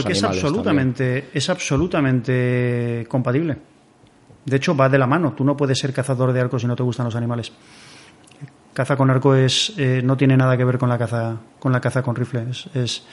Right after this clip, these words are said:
Speaker 1: completamente distinto. Tienes, el animal tiene toda la ventaja.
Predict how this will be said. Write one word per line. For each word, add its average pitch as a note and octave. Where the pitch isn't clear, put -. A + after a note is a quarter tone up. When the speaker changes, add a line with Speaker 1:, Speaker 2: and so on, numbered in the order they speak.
Speaker 1:
completamente B2+
distinto. B2
Tienes, B2
el C#3
animal C3+
tiene C#3+
toda C3+
la B2+
ventaja. A#2+